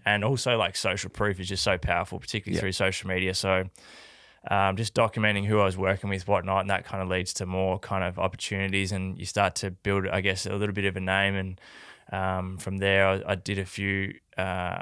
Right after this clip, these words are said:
Speaker 1: off seasons with a few A F L guys. I actually played basketball with, um, with Dice Heppell back in the day with some Vic Country stuff, and
Speaker 2: Yeah.
Speaker 1: we were still connected online, so ended up doing some work with him, and, and then it kinda just grew from there. But,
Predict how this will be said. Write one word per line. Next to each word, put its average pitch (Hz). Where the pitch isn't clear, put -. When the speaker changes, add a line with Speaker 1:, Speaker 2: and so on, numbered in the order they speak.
Speaker 1:
off 98
seasons 98
with 92
a 92
few 101
A 95
F 92
L 92
guys. 95
I 98
actually 107
played 101
basketball 98
with, 98
um, 98
with 113
Dice 104
Heppell 98
back 101
in 101
the 98
day 98
with 95
some 104
Vic 92
Country 95
stuff, 101
and 92
Speaker 2:
Yeah. 90
Speaker 1:
we 113
were 110
still 104
connected 101
online, 98
so 95
ended 101
up 90
doing 95
some 98
work 95
with 95
him, 101
and, 95
and 117
then 143
it 160
kinda 147
just 120
grew 113
from 101
there. 107
But, 90